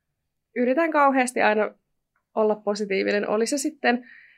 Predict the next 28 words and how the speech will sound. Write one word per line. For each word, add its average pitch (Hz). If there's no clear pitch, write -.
Kuopion 233
baarijonossa 226
tai 214
sitten 214
koulussa 190
tai 185
m-, -
ruokapöydässä 196
muiden 220
ihmisten 220
kanssa, 214
niin 220
aina 208
vähän 202
kertoo, 202
että 233
millaista 214
täällä 196
on -
oikeasti 208
asua -
ja 208
mitä 196
kaikkea -
täällä 240
voi 233
niinku -
tehdä. -